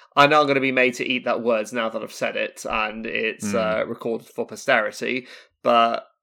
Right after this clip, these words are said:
Speaker 1: yeah, if we're the side that we want to be, then we beat Brentford, we beat Burnley, and we beat Norwich.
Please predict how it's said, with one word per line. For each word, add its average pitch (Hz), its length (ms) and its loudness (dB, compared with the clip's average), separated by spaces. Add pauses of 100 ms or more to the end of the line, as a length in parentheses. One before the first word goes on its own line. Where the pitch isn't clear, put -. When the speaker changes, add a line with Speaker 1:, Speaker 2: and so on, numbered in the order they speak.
(300)
Speaker 1:
yeah, 131 260 2 (240)
if 139 180 -2
we're 135 120 4
the 123 260 0
side 127 380 2
that 127 160 -2
we 123 100 -6
want 117 260 -4
to - 120 -8
be, 120 360 0
then 117 420 0 (340)
we 117 760 -4
beat 120 360 -4 (280)
Brentford, 117 540 -4
we 113 120 -8
beat 110 500 -8 (520)
Burnley, 117 500 -2
and 117 180 -4
we 120 80 -4
beat 131 220 -4
Norwich. - 580 -2